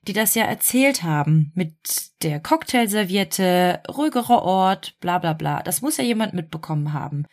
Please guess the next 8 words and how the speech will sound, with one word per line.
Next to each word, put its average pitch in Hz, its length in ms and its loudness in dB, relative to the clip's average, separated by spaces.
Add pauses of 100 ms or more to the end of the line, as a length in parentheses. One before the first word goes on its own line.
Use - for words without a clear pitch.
(260)
So, 170 280 2 (180)
da 185 80 0
müssen 233 320 2
doch 220 100 0
jetzt 220 200 0
hier - 160 0
überall 277 360 4
Alarmglocken 208 1200 0